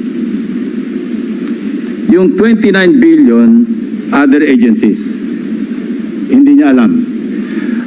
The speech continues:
Out of the eighty-one billion or out of the hundred billion, yung sa eighty-one billion, fifty-two billion, sila, siya ang personal na nag-handle.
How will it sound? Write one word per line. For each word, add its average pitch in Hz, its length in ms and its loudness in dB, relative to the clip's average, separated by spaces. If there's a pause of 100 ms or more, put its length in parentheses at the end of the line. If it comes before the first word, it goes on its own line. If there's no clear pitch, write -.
Out 202 240 2
of 208 160 2
the 190 80 4
eighty-one 170 560 4
billion 139 480 4
or 139 160 4
out 185 160 2
of 165 160 2
the 156 80 4
hundred 147 400 4
billion, 104 560 4 (1700)
yung 311 160 4
sa 214 160 0
eighty-one 180 380 2
billion, 156 580 4
fifty-two 214 480 2
billion, 269 560 4 (480)
sila, 175 480 0
siya 185 240 2
ang 151 160 2
personal 147 540 2
na 139 240 6
nag-handle. 110 540 4